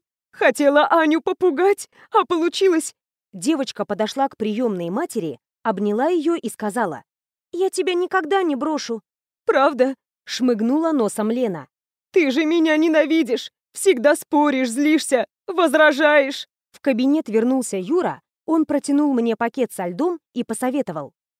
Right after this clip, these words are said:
«Приложите к месту удара». «Я не хотела, простите!» — законючила Лена. Слава богу, от ее платка перестала вонять дешевым парфюмом.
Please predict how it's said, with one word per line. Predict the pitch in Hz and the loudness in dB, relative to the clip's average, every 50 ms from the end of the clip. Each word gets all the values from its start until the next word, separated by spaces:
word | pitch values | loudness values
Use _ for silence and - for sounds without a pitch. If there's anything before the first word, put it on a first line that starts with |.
| _ _ - | _ _ -8
«Приложите | 190 196 208 196 196 185 208 302 - 247 - | -4 -2 -2 -2 -2 -2 -2 -4 -4 -4 -6
к | - | -4
месту | 214 220 202 - - 233 | -4 -4 -4 -4 -6 -6
удара». | 233 220 214 202 170 156 127 - _ _ _ _ _ _ _ - | -4 -2 -2 -2 -2 -4 -8 -12 _ _ _ _ _ _ _ -10
«Я | 339 294 277 240 226 | -4 0 0 0 0
не | 254 285 | 0 -2
хотела, | 285 - 294 262 - - 339 302 254 240 247 | 0 0 0 0 2 0 -2 0 0 0 0
простите!» — | - 370 320 302 285 - - - 359 339 330 - 294 285 262 - _ _ _ _ - | 2 2 2 2 2 0 -2 0 0 0 0 0 -2 -2 -2 -2 _ _ _ _ -6
законючила | 196 208 233 - 233 226 233 233 220 - 240 226 226 | -2 -2 0 2 2 0 0 0 -2 -4 -2 -2 0
Лена. | 240 247 226 185 170 143 - _ _ _ _ _ _ - | 0 0 -2 -2 -4 -6 -12 _ _ _ _ _ _ -16
Слава | - - - 277 262 262 220 208 190 | -12 -4 0 2 4 4 4 2 0
богу, | 165 226 330 339 220 190 175 - - - | 0 -2 -2 -2 -2 -4 -8 -6 -6 -4
от | 254 262 - | -6 -4 -4
ее | 254 285 294 254 302 277 | -2 -2 -2 0 -2 -4
платка | - 185 190 180 - - 262 320 359 | -4 -4 -6 -8 -6 -4 -4 -2 -2
перестала | - 320 285 294 269 - - 311 285 233 202 | -2 -2 -2 -2 -2 -2 -2 -2 0 0 0
вонять | 165 185 185 208 262 349 - - - - | -2 -2 -2 -2 -2 -4 -6 -8 -14 -10
дешевым | 240 233 - - - - 220 196 202 214 214 | -4 -2 -2 -2 -2 -2 -2 -2 -2 -2 -2
парфюмом. | - 240 254 - - 302 285 214 170 147 - | -2 -4 -6 -4 -4 -4 -4 -4 -4 -6 -10